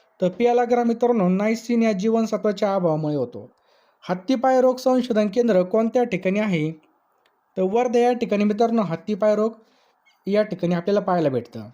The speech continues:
जागतिक आरोग्य दिन हा कधी साजरा केला जातो? लक्षात ठेवा मित्रांनो, सात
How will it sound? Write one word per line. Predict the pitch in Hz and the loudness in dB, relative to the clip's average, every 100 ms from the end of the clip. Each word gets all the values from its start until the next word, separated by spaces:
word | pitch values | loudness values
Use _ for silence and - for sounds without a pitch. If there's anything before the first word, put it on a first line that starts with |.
| _ _ _ _ _ _ _ _ _ _ _ _ 165 156 | _ _ _ _ _ _ _ _ _ _ _ _ -8 -4
जागतिक | 220 220 - 269 | -4 -4 -4 -2
आरोग्य | 240 233 233 226 | 0 0 0 -2
दिन | 214 233 | 0 -2
हा | 180 | -2
कधी | 175 226 240 | -2 -2 -2
साजरा | 240 202 202 | -2 0 -2
केला | 190 208 | -2 -2
जातो? | 214 214 156 156 - _ _ _ - | 0 0 0 0 -6 _ _ _ -6
लक्षात | 190 202 254 | -4 0 -2
ठेवा | 240 196 | 0 0
मित्रांनो, | 202 214 226 180 | 0 0 0 0
सात | 175 - 220 | -2 -2 -4